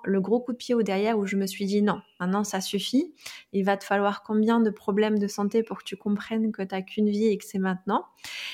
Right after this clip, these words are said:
Et du coup, là, j'ai vraiment pris à bras le corps, bah, ma santé, euh, ma santé mentale surtout. Mon développement personnel, et c'est là que j'ai découvert l'E F T. Euh, ensuite, j'ai découvert, en fait, euh, la technique, euh,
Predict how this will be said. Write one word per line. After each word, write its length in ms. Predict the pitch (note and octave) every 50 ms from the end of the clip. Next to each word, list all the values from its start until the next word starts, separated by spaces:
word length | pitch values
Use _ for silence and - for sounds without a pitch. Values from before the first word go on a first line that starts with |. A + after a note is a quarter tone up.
| - - _ -
Et 360 | G3 G#3 G#3 G3+ G3+ G3 F#3+
du 120 | F3+ G3+
coup, 160 | F#3+ - C4
là, 160 | C4+ B3 A#3 A3+
j'ai 180 | G#3 G#3 G3+
vraiment 440 | F#3 G3 F#3+ G#3+ A3+ A3+ A#3 A#3 A3+
pris 360 | - - - - B3 A#3 A#3+
à 100 | A3+ G#3
bras 240 | G3 G3 F#3+ G3 G3
le 120 | G3 G3
corps, 320 | G3 G3 - G3+ G#3 G#3 G3+
bah, 180 | F#3 F#3 F#3
ma 160 | F3+ F#3 F#3+ G3
santé, 720 | F#3+ - G3 F#3+ F#3+ F#3+ G#3+ A3 A3+ A#3 A#3 A#3+ A#3+ - - - - - - - - G3
euh, 200 | F#3+ F#3 F3+ F3+
ma 160 | F3+ F3 F3+
santé 280 | - F#3 F#3 F#3 G3+
mentale 420 | F#3+ F#3 F3+ F#3 F#3 - C4 D4 C#4
surtout. 460 | - - - G3 - - A#3 D#4+ - - _ _ _ _ _ _ _ _ _ _ _ _ - - -
Mon 160 | - G3+ A3 A3+
développement 560 | A3 A#3 A3+ G3+ G#3+ G3+ G#3 G#3 G3+ G#3 G3+
personnel, 560 | G3 F#3 F#3+ - - F#3 F3 F#3 F#3+ A3+ A#3
et 80 | G#3 F#3
c'est 140 | - E3+
là 80 | F#3 G3
que 80 | G3+ G#3
j'ai 80 | G3
découvert 520 | F3+ F#3+ F#3+ F#3+ - F#3 F3+ F#3+ F#3+ G3 F#3+
l'E 240 | F#3 F#3 F#3+ F3+
F 140 | F3+ F3+ -
T. 140 | - G3+ A3 A3+ - - - - - - - - - - -
Euh, 240 | F#3+ F#3 F3 F3
ensuite, 380 | E3+ F3 F#3 F#3 - - G3+ F#3
j'ai 80 | F#3 F3
découvert, 580 | F#3 F#3+ F#3+ - - G3+ G3 G3 G#3 G#3 G3+
en 80 | F#3+ F#3+
fait, 300 | F#3+ G#3 G3+ G3 - -
euh, 180 | G3 F#3 F3+
la 140 | F3+ F3+ F3+
technique, 500 | F3+ - G3 - - G#3 G#3+ G#3+ G#3 -
euh, 240 | G3 F#3 F3+ F3+